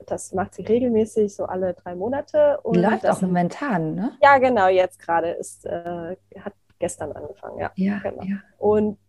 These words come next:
Speaker 1: das ist wirklich super. Also für jede, die sich überlegt, „Ah, ich will da mal vielleicht reinschauen“ oder so,
Speaker 2: Ja.
Speaker 1: das ist kostenlos und, ähm, ich mache hier auch, äh, ganz unverschämt mal Werbung dafür, weil es einfach wirklich geil ist.
Speaker 2: Und die Frau ist auch geil einfach.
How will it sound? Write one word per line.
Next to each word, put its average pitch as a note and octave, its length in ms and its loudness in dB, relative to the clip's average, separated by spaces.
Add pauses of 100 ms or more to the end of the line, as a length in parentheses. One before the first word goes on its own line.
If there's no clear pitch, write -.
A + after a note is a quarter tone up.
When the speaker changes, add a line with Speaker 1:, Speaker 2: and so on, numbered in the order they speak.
(200)
Speaker 1:
das B3+ 220 6
ist B3+ 120 -4
wirklich A3+ 240 -2
super. G3+ 240 0
Also G#3 300 2
für G#3 500 0 (400)
jede, B3 680 6
die G#3 160 -4
sich G#3+ 240 -4
überlegt, G#3+ 540 2
„Ah, A#3 360 6
ich - 160 -8
will G#3 120 0
da G#3 100 2
mal F#3+ 360 0
vielleicht F#3 400 -6
reinschauen“ G#3 460 -4
oder F#3+ 160 -2
so, F#3 280 -4 (440)
Speaker 2:
Ja. - 100 -20 (200)
Speaker 1:
das G#3+ 180 0
ist - 160 -18 (240)
kostenlos C#4+ 640 2
und, A3 340 -2
ähm, G3+ 240 0
ich - 160 -10
mache A3 220 0
hier G3+ 240 0
auch, F#3+ 200 0
äh, F#3 320 -2
ganz G3 240 -2
unverschämt G3 520 -8
mal F3 140 -6
Werbung F#3+ 280 -2
dafür, F#3+ 260 -4
weil F3 100 -2
es D#3+ 60 -8
einfach E3+ 300 -10
wirklich E3 260 -10
geil D#3 320 -8
ist. - 280 -10 (100)
Speaker 2:
Und G3 180 8
die G3+ 100 8
Frau - 220 6
ist D3+ 200 6
auch D#3 200 4
geil D3 320 6
einfach. C#3 560 -2